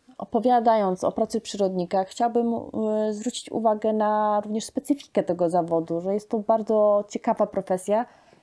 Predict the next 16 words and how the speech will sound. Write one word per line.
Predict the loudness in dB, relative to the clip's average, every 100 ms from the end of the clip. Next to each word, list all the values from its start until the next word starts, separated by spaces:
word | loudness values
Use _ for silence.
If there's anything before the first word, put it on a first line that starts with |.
| 0
ale | 2 4
nie | 4
dla | 2
każdego. | 2 2 4 4 2
Wymaga | 2 2 0 2 2
wielu | 2 2 2
wyrzeczeń, | 2 4 2 2 -2
jest | -2 -4
wyczerpująca | -4 -4 -2 -2 -2 -2 -2
fizycznie, | -2 -4 -4 -4 -4 -4 -8 _ _ -4
ale | 2 4
równocześnie | 4 2 2 2 0 2
dająca | 2 2 2 0 0 0
naprawdę | -2 -4 0 0
wiele | 0 0 2
satysfakcji. | 0 -6 -10 -8 -10 -10 _